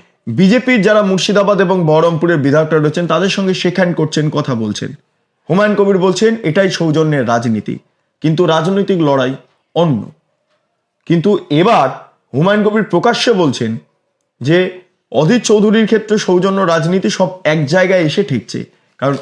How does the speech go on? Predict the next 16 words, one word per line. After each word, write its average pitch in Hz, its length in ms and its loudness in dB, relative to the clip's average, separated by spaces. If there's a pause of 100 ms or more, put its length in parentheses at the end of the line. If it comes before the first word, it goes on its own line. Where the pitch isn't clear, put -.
অধীর 151 240 2
চৌধুরীর 175 480 2
প্রতি 160 320 -2 (320)
এক - 300 -6
আলাদা 156 320 2
আবেগ 151 460 -2
কাজ 143 220 -4
করছে 156 360 -2 (340)
হুমায়ুন 151 360 0
কবিরের 139 460 -2 (180)
অভ্যন্তরে। 120 640 -4 (280)
আমি 175 140 -2
জানি 220 200 2
না 175 220 0 (300)
যে 202 480 2
আদৌ 180 420 2